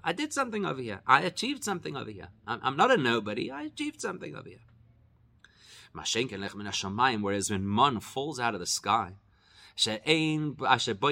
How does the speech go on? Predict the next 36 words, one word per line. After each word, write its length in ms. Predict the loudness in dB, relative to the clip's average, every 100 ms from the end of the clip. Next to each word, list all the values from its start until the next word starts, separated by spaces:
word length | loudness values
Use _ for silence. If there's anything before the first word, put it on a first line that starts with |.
| 2
ein 180 | -2 -2
kol 180 | -4 -2
erev 200 | -4 -4
shepulas 520 | -6 -6 -6 -4 -2
ha'adam, 340 | -2 -2 -8 -6
where 160 | -2 4
I 200 | 6 6
have 160 | 2
done 260 | 0 -2 -6
zero 760 | -12 -10 -4 2 6 6 4 -4 -8
to 200 | -8 -4
impact 500 | -4 -2 -4 -4 0
that 300 | 0 0 -6 -20 _
provision, 540 | -8 0 2 2 -6 -12 _ _ _ _ _ _ -6
then 420 | 0 2 2 0
moiretz 400 | 0 0 0 -4
etnus 260 | -6 -8 -8
shel 120 | -10
bitachon 340 | -8 -8 -6
gam 220 | -4 -4 -4
b'Hashem, 380 | -6 -8 -10 -12 -20 -20 -2
that 160 | 2 2
elicits 460 | 2 2 0 -2
out 140 | 0 0
of 80 | 0
me 220 | -4 0
absolute 440 | 0 0 -4 -8 -2
trust 280 | -2 -2
in 60 | -8
Hashem, 260 | -8 -10 -12
because 200 | -12 -6
then 120 | 0
I 60 |
realize 360 | 4 6 6 6
I'm 220 | 2 -2
completely 1200 | -4 -4 -4 -4 0 6 10 10 8 0 0 -2